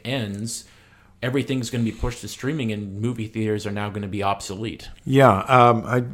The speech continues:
Speaker 2: I, I, I t-, my, my reaction tends to be if, if he was trying to save movie theaters, right? The experience of going to a theater and watching a movie on a big screen. There's nothing quite like that.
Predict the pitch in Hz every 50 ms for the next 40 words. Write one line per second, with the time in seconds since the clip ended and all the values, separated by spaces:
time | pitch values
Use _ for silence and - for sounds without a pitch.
0 | - - 123 120 113 113 120 - - 123 101 98 107 _ _ 185 170 - - -
1 | 196 202 175 151 - - 147 160 175 185 202 214 226 220 214 180 165 143 135 131
2 | 131 127 - - 185 185 180 180 - - - 127 110 117 110 113 110 104 107 107
3 | - - 143 131 - - - 170 143 139 - - 151 139 127 131 123 120 - -
4 | - - 156 156 147 143 117 - 117 - - - - - 160 143 143 147 143 143
5 | 139 127 113 107 110 107 113 117 123 120 107 107 95 90 - - 101 90 92 78
6 | 67 64 - - - - - - - - - 175 113 104 98 95 - 113 104 101
7 | - - - - 135 123 120 120 117 117 110 - 110 98 92 101 92 107 107 107
8 | 104 104 104 98 - 98 92 92 - - 104 107 98 90 90 87 90 101 107 110
9 | 110 - - 98 92 90 - - 117 113 104 98 95 101 95 90 92 90 82 80
10 | 85 104 104 92 82 - - - - 92 95 110 - 226 - 359 381 - - 117
11 | - - 123 92 - - 104 87 82 - - 82 - - -